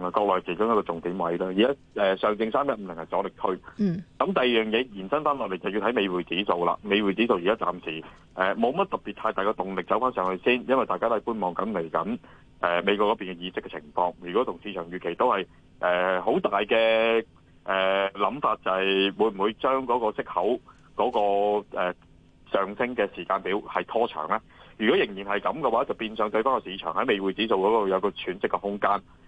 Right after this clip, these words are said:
Speaker 2: 嗯。
Speaker 1: 咁唔會再有個比較大啲嘅上升嘅空間住嘅話，咁你變相對返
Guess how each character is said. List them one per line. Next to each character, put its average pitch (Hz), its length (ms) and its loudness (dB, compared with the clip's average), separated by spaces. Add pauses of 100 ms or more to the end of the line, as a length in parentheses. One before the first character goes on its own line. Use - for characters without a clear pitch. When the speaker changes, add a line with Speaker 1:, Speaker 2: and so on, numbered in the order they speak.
(140)
Speaker 2:
嗯。 226 120 0
Speaker 1:
咁 175 80 2
唔 131 420 0
會 101 140 4
再 104 160 2
有 101 100 2
個 101 200 0
比 104 120 -6
較 110 120 -2
大 90 180 -4
啲 107 160 0
嘅 - 20 4
上 90 160 -2
升 107 120 -2
嘅 98 100 2
空 101 140 -4
間 98 180 -2
住 - 120 -10
嘅 85 120 0
話， 87 200 2
咁 110 140 -2
你 - 60 4
變 92 180 -8
相 95 160 -2
對 92 220 -2
返 113 260 0